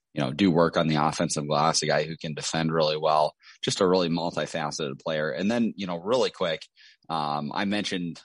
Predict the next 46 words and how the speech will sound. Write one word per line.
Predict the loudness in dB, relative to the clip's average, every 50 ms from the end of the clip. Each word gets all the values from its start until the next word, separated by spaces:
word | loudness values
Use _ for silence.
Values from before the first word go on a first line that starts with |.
| _ _
uh, | -10 -8 -6 -6 -4 -2
on | 0 0 -2
Twitter | 2 4 6 6 6 6 6
that | 4 2 2
Jalen | 2 2 4 2 2 2
Wilson | 0 0 0 0 -4 -4 -2
looked | -4 -4 -4 -6 -12 -8
super | -6 -2 0 0 0 2 0
lost, | 2 2 2 2 2 0 -2 -4 -8
but | -8 -6
he | -6 -4
finished, | -2 0 0 0 0 -2 -2 -4
you | -4
know, | -4
seven | -4 -2 0 0 0 0 -4 -4
points, | -6 -8 -8 -8 -8 -6
nine | -4 -4 -2 -4
rebounds, | -4 -6 -6 -8 -8 -6 -6 -6 -8 -10 -12 -14 _ _ -20 _ _ _ _ -4
um, | 0 0 2 2 0 0 -2 -4 -6 -8 -12 -16 _ _
looked | -2 0 2 0 0 0
pretty | -2 0 0 4
good | 4 6 4 4 4 2
in | 0 0 0
the | 0
second | 2 2 0 2 2 0
half | 0 0 0 -2 0
there. | 2 2 2 2
Now, | 0 -2 -4 -4
you | -6 -8 -10 -10
could | -8 -8 -6 -2
say | 0 0 2 2
that, | 0 -2 -2
hey, | -4 -4
the | -4 -4
game | -4 -4 -2 -2 -2
was | -4 -6 -6
over | -6 -6 -6 -6 -6 -8
when | -8 -10 -10
he | -8
was | -8 -8 -4
doing | -2 0 0 2 2
most | 2 2 2 0
of | 0 0
his | 0 -2
damage, | 0 0 0 2 2 2 0 0 0 -2
and, | -4 -4 -4